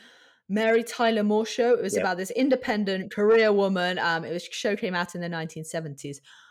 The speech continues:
Speaker 1: And so viewers wrote letters to her, or viewers formed an incredibly strong attachment, and they saw her as their friend. Or many people
Speaker 2: Yep.
Speaker 1: feel like they know a celebrity. They see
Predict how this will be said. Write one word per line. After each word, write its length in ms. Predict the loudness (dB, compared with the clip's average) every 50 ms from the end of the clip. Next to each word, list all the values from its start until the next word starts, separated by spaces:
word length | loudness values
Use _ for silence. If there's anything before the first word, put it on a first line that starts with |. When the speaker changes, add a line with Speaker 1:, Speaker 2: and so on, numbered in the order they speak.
| _ _ _ _ _ -4
Speaker 1:
And 440 | -2 -2 0 -2 -2 -2 -4 -6 -8 _ _ _ _ _ _ _ -14
so 280 | -8 -4 -2 -2 -2
viewers 480 | 0 2 4 4 4 4 2 0 0 -2
wrote 360 | -2 0 2 2 2 2 0 -2
letters 680 | 0 0 0 -2 -4 -6 -4 -2 -2 -2 -2 -4 -8
to 140 | -8 -8 -8
her, 240 | -8 -8 -12 -12 -14 -18 _ _ -20 -20 -20 _ 0
or 120 | 0 0 4
viewers 420 | 4 4 6 6 4 2 0 -2
formed 320 | -2 0 0 2 2 2
an 100 | 2 2
incredibly 840 | 2 2 2 0 -2 -4 -6 0 0 0 2 2 0 0 0 0 0
strong 440 | -2 -4 -6 -2 0 0 0 0 -2
attachment, 680 | -4 -6 -6 -6 -4 -4 -4 -4 -6 -6 -4 -4 -2 0
and 200 | -2 -2 2 2
they 140 | 0 0
saw 480 | 0 -4 -8 -8 -6 -4 -2 -2 0 0
her 240 | 2 2 4 4 2
as 100 | 2 2
their 140 | 0 -2 -2
friend. 420 | -2 -2 -2 0 0 0 -2 -2
Or 100 | -2 -2
many 300 | -2 -2 -2 -2 -2 -4 -2 0
people 280 | -2 -2 0 -4 -6
Speaker 2:
Yep. 80 | -6 -6 -12 -20 -20 _ _
Speaker 1:
feel 300 | _ -2 0 0 0 2
like 220 | 0 -2 -2 0 0
they 120 | 0 0
know 400 | 0 0 0 0 0 0 0 0
a 60 | -2
celebrity. 560 | 0 0 0 2 2 2 2 0 -4 -4 -8 -6
They 140 | -6 -6
see 220 | -6 -6 -4 -2